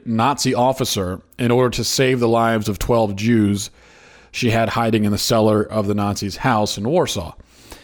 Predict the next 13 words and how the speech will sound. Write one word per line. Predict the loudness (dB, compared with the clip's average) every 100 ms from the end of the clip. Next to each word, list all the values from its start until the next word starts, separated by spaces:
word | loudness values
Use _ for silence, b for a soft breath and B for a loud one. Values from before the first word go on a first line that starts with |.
| B B B
And | -2 0
he | 2
gives | 2 2
that | 2 2
as | 0
an | 0 0 0
example | 2 2 0 2 2 2
of | 0
someone | 0 2 2 2
who, | 0 2 2 0 B B B
on | -2
the | 0
surface, | 0 2 2 2 0 0 -8